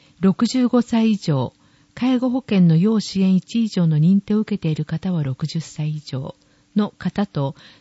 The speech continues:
中学生以下の子どものみで構成されている世帯。二、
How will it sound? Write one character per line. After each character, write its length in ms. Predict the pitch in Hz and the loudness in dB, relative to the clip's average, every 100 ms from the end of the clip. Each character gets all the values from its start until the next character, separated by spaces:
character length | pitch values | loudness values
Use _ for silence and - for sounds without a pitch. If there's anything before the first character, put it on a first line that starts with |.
| - | -12
中 240 | - 247 | -2 0
学 220 | 254 254 | 0 -4
生 200 | - 254 | -4 -2
以 100 | 254 | -2
下 160 | - 175 | 0 2
の 120 | 143 | 2
子 160 | - 160 | 0 0
ど 100 | 185 | 2
も 140 | 202 | 4
の 140 | 214 | 4
み 100 | 214 | 4
で 140 | 180 139 | 2 -4
構 260 | - 165 | -4 -2
成 220 | 165 170 160 | -2 -2 -4
さ 160 | 160 | -4
れ 100 | 156 | -4
て 140 | - 147 | -6 -6
い 80 | |
る 80 | 147 | -6
世 200 | 139 143 - | -8 -12 -12
帯。 220 | 120 127 _ _ _ _ _ _ _ _ _ _ _ _ _ _ _ _ _ - | -16 -16 _ _ _ _ _ _ _ _ _ _ _ _ _ _ _ _ _ 2
二、 260 | 202 202 | 4 4